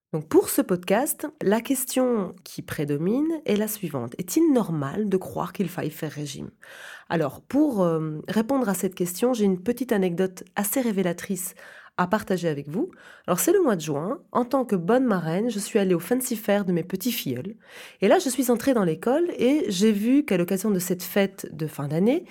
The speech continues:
les professeurs avaient exposé sur des panneaux des photos, dont certaines me plaisaient beaucoup puisqu'elles concernaient l'alimentation. Alors, j'y ai vu des photos de leur dernier petit déjeuner sain avec des fruits frais et entiers. J'ai vu des photos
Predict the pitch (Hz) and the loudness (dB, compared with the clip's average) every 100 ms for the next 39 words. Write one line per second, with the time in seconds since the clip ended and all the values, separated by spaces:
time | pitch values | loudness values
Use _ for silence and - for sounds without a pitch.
0 | - - - 185 208 285 277 254 294 233 | -20 -20 -4 0 2 2 2 2 2 4
1 | 208 208 - 214 190 220 214 - 196 165 | 2 0 0 2 4 2 2 0 -2 0
2 | 165 175 180 214 196 190 160 151 185 190 | 0 2 2 4 2 0 -2 0 -2 2
3 | 247 269 262 - 196 196 196 160 160 147 | 2 4 0 2 2 2 2 0 -2 -2
4 | 147 175 240 339 254 - 220 220 262 233 | 0 -2 4 4 4 0 0 0 -4 0
5 | 226 254 214 185 170 151 151 156 147 _ | 2 4 4 2 0 -2 -6 -10 -12 _
6 | - - - 156 170 240 254 214 226 226 | -20 -18 -2 -2 2 4 4 4 4 4
7 | 180 185 190 185 185 165 160 156 185 180 | 2 2 2 2 2 4 2 2 4 6
8 | 185 190 180 165 170 160 156 156 160 - | 4 4 0 -4 -2 -2 0 -2 -2 -2
9 | 160 156 160 147 147 147 - - - - | -2 -4 -10 -8 -6 -6 -6 -12 -12 -10
10 | - 180 156 - - - - 143 - - | -2 -2 -2 -8 -10 -10 -8 -10 -8 -2
11 | 202 415 - - - - - 196 220 254 | -2 -2 -8 -20 -20 -20 -8 -2 2 2
12 | 233 247 254 202 208 208 214 208 - 214 | 2 2 2 4 2 2 0 0 0 4
13 | 214 | 2